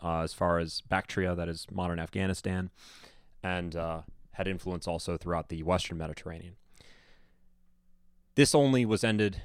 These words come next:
by the ascendancy of Rome, and I'm not gonna go into that. Uh, there's a podcast I did, uh, last summer, I forget which number it is, uh, where I talk about the Roman conquests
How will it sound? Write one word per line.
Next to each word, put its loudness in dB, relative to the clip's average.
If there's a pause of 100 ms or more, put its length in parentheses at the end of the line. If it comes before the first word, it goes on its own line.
(180)
by 2
the 0
ascendancy 0
of -2
Rome, 4
and 2
I'm 0
not 6
gonna -2
go 2
into -2
that. 0 (200)
Uh, -2
there's -2
a -2 (260)
podcast 0
I -6
did, -4
uh, -4 (200)
last -4
summer, -4
I -6
forget -10
which -10
number -8
it -4
is, -6 (160)
uh, -2
where -4
I -4
talk -4
about -6
the -8
Roman -4
conquests -10